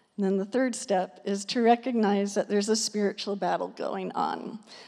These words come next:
Whether you realize it or not, you have an enemy who works nonstop to deceive you from believing what is true. Jesus referred to him as the deceiver, the father of lies, and said, "There is no truth in him."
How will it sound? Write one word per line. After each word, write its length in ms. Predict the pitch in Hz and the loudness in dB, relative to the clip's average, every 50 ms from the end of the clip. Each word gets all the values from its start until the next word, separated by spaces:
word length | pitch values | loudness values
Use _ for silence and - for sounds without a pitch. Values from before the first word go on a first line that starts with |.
| - - | -20 -12
Whether 320 | _ 214 214 226 240 247 262 | _ 4 4 6 6 6 4
you 180 | 262 247 247 | 4 0 -2
realize 460 | 240 214 226 226 226 233 240 254 262 277 | 0 4 6 6 8 8 8 6 4 2
it 100 | 285 285 | 0 2
or 120 | 277 262 | 2 2
not, 360 | 220 196 180 180 180 185 - - | 4 4 2 2 2 0 -2 -4
you 140 | - 214 208 | -4 -2 0
have 180 | 226 233 226 220 | 2 2 4 4
an 80 | 240 | 2
enemy 520 | - - 208 208 208 202 202 180 185 190 196 | 2 4 2 4 4 2 2 0 -2 -2 -2
who 120 | 208 208 | 0 2
works 320 | 202 214 208 208 208 - - | 2 2 2 2 -2 -4 -2
nonstop 720 | 196 190 202 208 214 214 - - 208 185 196 - - - | 0 2 2 2 0 -2 -2 0 2 2 2 0 -2 -6
to 120 | - 202 | -6 -4
deceive 460 | 202 202 202 202 - 240 240 233 214 | -4 -4 -4 -2 0 0 0 0 0
you 140 | 202 202 185 | -2 -4 -6
from 240 | 185 - 202 208 196 | -4 -2 -2 -2 -2
believing 480 | 208 202 208 240 240 214 202 196 202 | -2 -2 -2 -2 -2 -2 -2 -4 -2
what 160 | 190 185 175 190 | -2 0 0 0
is 180 | 190 196 - | 0 -2 -4
true. 400 | - - - 254 202 - - 196 - - - - - - - - - - - - - - _ | -6 -2 0 0 0 0 -2 -6 -8 -12 -20 -20 -20 -20 -20 -20 -20 -20 -20 -20 -20 -12 _
Jesus 420 | - 220 220 220 233 240 240 - | 0 0 0 2 2 0 0 2
referred 420 | 285 269 254 262 - 220 214 208 220 | 0 0 0 4 6 6 6 6 4
to 120 | - 214 202 | 0 0 2
him 260 | 202 196 196 196 190 | 4 4 4 4 4
as 160 | 196 202 202 | 2 2 2
the 120 | - 202 | 2 2
deceiver, 720 | 196 185 196 196 - - 226 220 220 208 180 170 156 196 202 - - - | 2 2 -2 -4 -4 -2 -2 -2 -2 -2 -4 -6 -8 -8 -12 -16 2 2
the 100 | 214 196 | 2 4
father 440 | - - 185 185 185 196 208 208 | 6 6 6 6 6 4 4 2
of 100 | 214 208 | 2 2
lies, 580 | 202 208 196 160 165 175 196 175 202 - - - - - - - - - | 2 2 4 4 4 2 0 -2 -4 -6 -10 -14 -16 -20 -20 -20 -20 -8
and 160 | - 214 214 208 | -4 -4 -4 -4
said, 300 | - - 202 196 190 190 | -2 0 0 0 2 2
"There 160 | 190 196 196 | 2 2 2
is 140 | 202 202 208 | 2 2 4
no 180 | 208 208 202 | 6 8 6
truth 500 | 208 208 - - 226 208 180 - - - - | 6 4 2 2 4 2 2 0 -4 -6 -2
in 200 | - 202 202 196 | 0 2 2 2
him." 340 | 202 - - - 214 208 | 0 -2 -4 -6 -8 -8